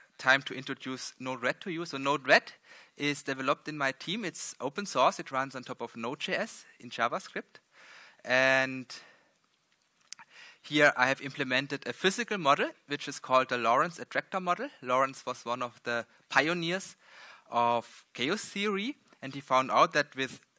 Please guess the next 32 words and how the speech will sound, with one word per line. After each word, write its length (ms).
that 240
simple 400
model 280
here, 340
you 120
can 380
already 340
create 380
chaotic 340
data. 380
So 220
I've 160
just 280
used 200
that. 200
And 180
this 180
model 260
has 300
here 440
four 180
parameters, 760
H, 340
A, 120
B, 200
and 120
C, 300
and 340
three 240
internal 320
state 300
variables, 520